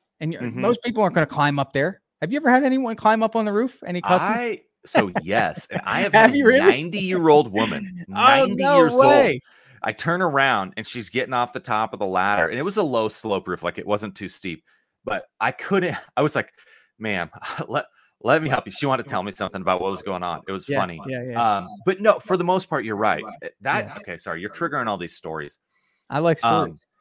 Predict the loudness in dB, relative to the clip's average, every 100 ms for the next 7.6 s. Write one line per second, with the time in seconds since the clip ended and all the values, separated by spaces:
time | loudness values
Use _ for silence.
0 | _ _ _ _ _ _ -2 2 4 4
1 | 2 2 0 0 -4 -4 _ _ _ -6
2 | -4 -2 -6 -4 -6 -8 -10 -16 -18 -20
3 | -8 -2 -2 -2 -4 -4 -6 -6 -6 -6
4 | -6 -8 -10 -14 -10 -10 -10 -10 -10 -10
5 | -4 -2 -2 -2 0 0 -2 -2 2 4
6 | 4 2 -6 -20 -14 -2 0 0 -4 -14
7 | -18 -8 -4 0 0 0